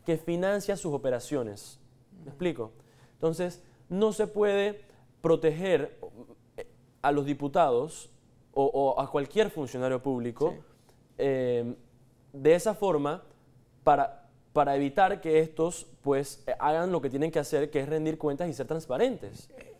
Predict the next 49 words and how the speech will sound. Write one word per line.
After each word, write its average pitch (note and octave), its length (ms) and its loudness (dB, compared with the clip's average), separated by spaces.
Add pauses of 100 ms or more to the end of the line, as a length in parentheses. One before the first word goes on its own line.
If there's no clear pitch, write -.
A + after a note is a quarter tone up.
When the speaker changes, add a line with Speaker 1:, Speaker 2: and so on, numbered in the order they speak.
(120)
Speaker 2:
di-, E3+ 140 -12
podemos G3+ 440 -10
decir F#3+ 240 -8
que F#3+ 160 -4
estas F#3 420 -10
do-, F3+ 140 -10
esto F3+ 400 -14
que D#3+ 140 -8
hay, D3 240 -8
estos D#3 240 -14
dos D#3 100 -6
artículos, D#3+ 540 -12 (500)
es D3+ 120 -14
como F#3+ 220 -6
un E3+ 40 -8
círculo G3 340 0
vicioso E3+ 520 -4 (100)
y D#3+ 140 -14
que D3+ 340 -6
al D3+ 140 -2
final E3 220 -8
están, F#3 260 -8 (200)
lo E3 80 -4
hicieron F#3 280 -4
como F3 180 -10
para C#3+ 220 -2
blindarse. C#3 580 -4
¿Podría D#3+ 280 2
Speaker 1:
Sí, G3+ 40 0
Speaker 2:
existir? F#3 140 0
Speaker 1:
pareciera, D#3+ 500 4
y E3+ 80 -2
porque D#3 300 0
son G3+ 260 -2
dos G#3 160 4
argumentos F3+ 640 -2
totalmente F#3+ 840 -2
diferentes, D#3+ 600 0
pero D3+ 240 2
que D3 160 0
protegen F#3+ 560 -2
a F3 40 0
los C#3+ 120 0
diputados C#3+ 600 -2 (460)
a C#3 120 4
su C#3+ 200 -4
medida, D3 380 2
¿me C3 60 -2
Speaker 2:
Un - 40 -2